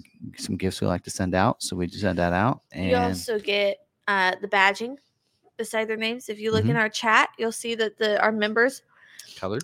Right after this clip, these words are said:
Speaker 2: are colored, and then they get colored badges for each, um, s-, milestone that they hit for how long they've been a member.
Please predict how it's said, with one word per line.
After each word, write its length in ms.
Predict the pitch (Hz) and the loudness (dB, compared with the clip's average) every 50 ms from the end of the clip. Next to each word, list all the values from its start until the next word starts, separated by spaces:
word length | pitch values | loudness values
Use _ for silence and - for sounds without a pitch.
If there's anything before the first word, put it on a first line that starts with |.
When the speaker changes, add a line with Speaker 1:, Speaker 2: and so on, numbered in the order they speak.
| - - | 0 4
Speaker 2:
are 320 | 226 220 220 214 208 208 | 6 8 8 8 6 4
colored, 540 | 208 - - 214 226 220 233 254 311 370 - - | 0 -4 -4 0 2 6 6 6 6 4 2 -2
and 140 | - 247 233 | -4 -2 -2
then 80 | 233 214 | 0 0
they 120 | 214 208 | 0 0
get 200 | 202 208 - - | 0 0 -2 -2
colored 340 | - 220 220 220 208 208 _ | -4 -4 -2 -2 -2 0 _
badges 800 | - 180 180 180 185 185 - 220 - - 302 294 - - - - _ _ | 4 6 6 6 6 4 0 -4 -4 -4 -6 -8 -10 -12 -14 -16 _ _
for 380 | - 202 202 202 196 - - - - - | -8 -4 -2 0 0 0 -2 -4 -6 -12
each, 640 | - 98 95 - _ - - - - - - - _ _ _ _ _ _ - | -16 -14 -14 -12 _ -6 -6 -4 -6 -6 -8 -12 _ _ _ _ _ _ -10
um, 360 | 190 185 180 - - - - - - - - - - _ _ _ _ _ _ _ _ _ _ _ - | -8 -4 -4 -2 -4 -4 -6 -10 -14 -20 -20 -20 -20 _ _ _ _ _ _ _ _ _ _ _ -16
s-, 160 | - - 220 | -16 -14 -6
milestone 520 | 220 226 220 226 226 - - - 220 202 196 | -2 0 2 2 0 -2 -4 -4 -4 -4 -4
that 160 | 190 - _ | -6 -6 _
they 120 | 202 185 185 | -6 -6 -4
hit 280 | 185 202 202 175 - - _ _ _ _ - - | -2 0 -2 -2 -2 -6 _ _ _ _ -20 -10
for 140 | - 214 214 | -6 -4 -2
how 100 | 208 202 | -2 0
long 220 | 202 202 202 202 196 | 0 0 0 0 -2
they've 220 | 196 196 196 _ | -4 -6 -6 _
been 140 | - 202 202 | -6 -6 -6
a 40 | 202 | -6
member. 400 | 233 254 277 185 - 202 208 | -6 -6 -4 -4 -4 -4 -4